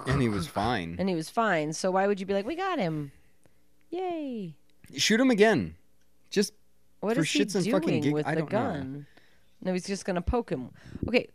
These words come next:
Speaker 2: we've talked about this before.
Speaker 1: Mm-hmm.
Speaker 2: When you kill a bad thing, chop off its fucking head.
Speaker 1: Yep.
Speaker 2: Separate its head from its body. Don't just stand around looking at it 'cause it's gonna wake up again.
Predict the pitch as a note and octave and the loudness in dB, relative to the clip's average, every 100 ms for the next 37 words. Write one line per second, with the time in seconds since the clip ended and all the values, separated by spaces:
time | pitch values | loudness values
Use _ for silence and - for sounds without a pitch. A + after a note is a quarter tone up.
0 | - - C4+ - D#4 D#4+ B3+ C4 - G#3 | -8 0 0 4 2 2 2 0 0 -4
1 | - D#3 - A#2+ C#2+ F#3 G3+ - G#2 G#2 | -4 -8 -6 -6 -4 -6 -8 -6 -4 -2
2 | G#2 A2 G#2+ - - - F3+ G3 G3 F#3+ | -4 -6 -12 -20 -20 -10 -2 0 2 0
3 | - B3 C4+ C4+ - F3 F3 E3+ D3 D3 | 4 6 6 6 4 6 8 6 4 0
4 | B2+ B2+ F#3+ G3 - A#3 B3 C#4+ C4+ - | 0 -2 -6 -6 4 4 6 4 0 -4
5 | G3+ - D#3+ C#3 B2+ F#2 B2 F3+ A2+ F#2+ | -4 -2 -2 -2 -2 -2 -4 -2 -2 -2
6 | - - - - - B3 A#3+ A#3+ A#3 A3+ | -4 -20 -20 -18 -2 0 6 8 8 4
7 | G#3+ G3+ F3+ F#3 F#3+ F3+ - C3+ F#2 G2+ | 2 2 4 2 4 0 0 0 0 -2
8 | C3 G3 G3+ G#3+ B3 C#4 - - G3+ A3 | -4 -6 -2 0 2 0 0 2 2 4
9 | G#3 G3+ G3 B3 G3+ F3 G#3 G3 G3+ E3+ | 4 4 2 0 0 -2 -2 -6 -6 -2
10 | G#3 C4 A#3+ A3+ A#3+ C#4 C4 D#3+ A#2+ G#2+ | 0 2 2 2 2 2 2 2 2 -2
11 | C#3 | -4